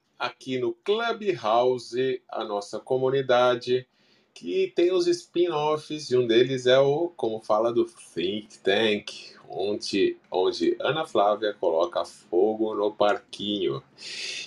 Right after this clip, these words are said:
E exatamente nove horas pontuais, ah, finalizando a gravação de nosso podcast. Agradecemos demais essa galera toda, como a Ana falou, homenagem mais do que justa a todo mundo que nos acompanha.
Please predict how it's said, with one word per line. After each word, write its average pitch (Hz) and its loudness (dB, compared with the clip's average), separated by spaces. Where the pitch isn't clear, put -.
E 262 8
exatamente 170 2
nove 127 -2
horas 139 -4
pontuais, 123 -2
ah, - -8
finalizando 101 0
a 90 0
gravação 92 0
de 92 2
nosso 90 0
podcast. 127 6
Agradecemos 170 2
demais 147 -4
essa 127 -6
galera 120 -2
toda, 120 -4
como 117 -16
a 113 -10
Ana 113 -16
falou, 107 -4
homenagem 101 -8
mais 104 -10
do 101 -12
que 95 -12
justa 101 -6
a - 0
todo 101 4
mundo 98 0
que 101 -2
nos 95 -8
acompanha. 101 4